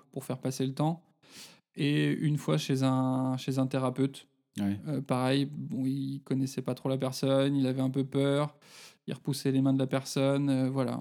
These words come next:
Speaker 1: Donc on a, on a pris le pas de lui montrer ce petit épisode pendant que le thérapeute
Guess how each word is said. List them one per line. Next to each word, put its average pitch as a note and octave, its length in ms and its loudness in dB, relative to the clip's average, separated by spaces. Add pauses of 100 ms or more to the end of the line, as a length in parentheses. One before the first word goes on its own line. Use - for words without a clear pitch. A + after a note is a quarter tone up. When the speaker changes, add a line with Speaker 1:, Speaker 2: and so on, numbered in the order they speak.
Speaker 1:
Donc C3+ 180 -8
on C3 120 0
a, C3 320 0
on C#3 120 -2
a C3+ 200 -2 (340)
pris - 160 -2
le C#3 80 0
pas D3+ 380 4
de C3 680 2
lui C3+ 140 0
montrer D3 360 0
ce C#3+ 160 -4
petit C3+ 400 -2
épisode C#3+ 520 0
pendant C#3 260 2
que C3+ 140 -6
le C3 320 0
thérapeute C3 440 -4